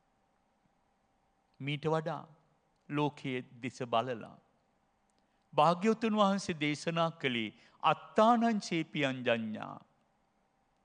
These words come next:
වෙන කාටවත් වඩා ඔබ ආදරය කළ යුත්තේ ඔබට. තත්පරයක් හරි මේ ලෝකෙ වැඩිපුර ජීවත් වෙන්න බලන්න පින්වත්නි. මරණීය ප්‍රාර්ථනා කරන්න එපා.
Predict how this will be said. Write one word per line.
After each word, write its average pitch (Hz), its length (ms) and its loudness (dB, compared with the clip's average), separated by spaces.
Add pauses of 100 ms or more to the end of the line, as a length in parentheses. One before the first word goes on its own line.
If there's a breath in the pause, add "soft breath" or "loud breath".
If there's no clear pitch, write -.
(600)
වෙන 135 180 -2
කාටවත් 143 800 0
වඩා 131 260 0
ඔබ 123 180 -2
ආදරය 120 480 0
කළ 117 200 -10
යුත්තේ 110 320 -8
ඔබට. 101 280 -10 (2500)
තත්පරයක් 226 720 2
හරි 208 160 0
මේ 165 220 0
ලෝකෙ 170 340 -2
වැඩිපුර 151 420 -2
ජීවත් 175 480 -4
වෙන්න 131 240 -6
බලන්න 117 340 0
පින්වත්නි. 110 600 -10 (680)
මරණීය 135 460 0
ප්‍රාර්ථනා 120 640 -4
කරන්න 110 340 -8
එපා. 101 340 -8